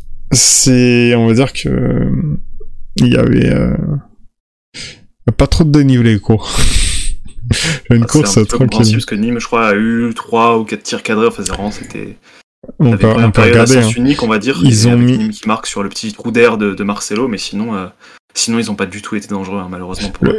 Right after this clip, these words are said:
Speaker 1: Le, le, le premier but qu'ils mettent, il a cinquante-cinq de, de zéro cinquante-cinq de Exalt. En plein, enfin, il est super
Speaker 2: Ouais,
Speaker 1: bien
Speaker 2: bah,
Speaker 1: placé.
Speaker 2: le but était ouvert, hein, honnêtement.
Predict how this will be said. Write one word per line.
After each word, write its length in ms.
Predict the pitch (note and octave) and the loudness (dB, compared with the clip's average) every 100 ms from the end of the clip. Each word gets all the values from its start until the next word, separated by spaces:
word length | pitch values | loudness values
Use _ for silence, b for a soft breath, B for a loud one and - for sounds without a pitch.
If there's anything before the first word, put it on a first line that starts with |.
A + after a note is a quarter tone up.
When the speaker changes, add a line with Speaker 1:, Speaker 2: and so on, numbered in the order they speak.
| F#3 | -4
Speaker 1:
Le, 180 | D#3+ C3+ C3+ | 2 2 4
le, 60 | |
le 140 | C#3 C#3 | 4 4
premier 300 | - F3+ F3 | 4 4 4
but 140 | E3 | 2
qu'ils 180 | - D3 | 2 4
mettent, 320 | D#3 E3+ - | 4 2 2
il 120 | A#2+ A2 | 4 4
a 60 | |
cinquante-cinq 500 | G#2+ C3 C3+ - C3+ | 2 2 2 2 2
de, 160 | B2 A#2+ A2 D#3 | 4 4 2 2
de 140 | G#2+ | 4
zéro 240 | G#2 A#2 B2+ | 4 4 4
cinquante-cinq 460 | - A#2+ A#2 A#2+ A#2 | 2 2 2 4 4
de 80 | |
Exalt. 520 | A2 G2+ G#2 G#2+ - - - - | 4 4 2 0 -8 -16 -20 0
En 140 | G2+ F#2+ | 2 2
plein, 480 | - A#2 A2+ A2+ A2+ | 4 4 4 4 2
enfin, 460 | - G#2 G2+ G2+ A2 | 2 2 2 2 2
il 60 | |
est 20 | |
super 260 | A2+ - A#2+ | 0 2 4
Speaker 2:
Ouais, 60 | A2 | 4
Speaker 1:
bien 80 | |
Speaker 2:
bah, 60 | G#2 | 2
Speaker 1:
placé. 220 | A2+ A2 | 2 2
Speaker 2:
le 60 | A2 | 2
but 180 | C#3+ A#2+ | 0 -2
était 180 | - | -2
ouvert, 280 | G#2+ A2 G2+ | 0 0 0
hein, 120 | F#2 F#2 | -4 -8
honnêtement. 340 | F#2+ - A2+ | -12 -14 -18